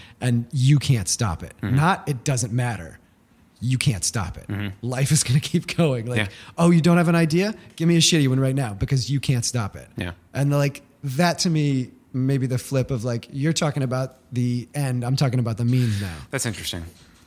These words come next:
Speaker 1: 'Cause, right, you can't stop it.
Speaker 2: Yeah.
Speaker 1: And they're like, because you can't stop it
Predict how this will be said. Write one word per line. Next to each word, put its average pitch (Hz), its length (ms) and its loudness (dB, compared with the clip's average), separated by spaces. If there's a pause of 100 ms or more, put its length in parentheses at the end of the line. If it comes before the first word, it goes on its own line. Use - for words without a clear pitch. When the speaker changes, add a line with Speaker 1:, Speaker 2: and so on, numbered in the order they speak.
(140)
Speaker 1:
'Cause, 143 280 0
right, 220 200 2
you 208 80 4
can't 226 240 -2
stop - 260 -2
it. 90 200 -8
Speaker 2:
Yeah. 107 200 0
Speaker 1:
And 170 140 4
they're 175 60 2
like, 170 300 0 (2750)
because 208 360 0
you 185 60 2
can't 123 240 0
stop 104 320 0
it 87 120 -8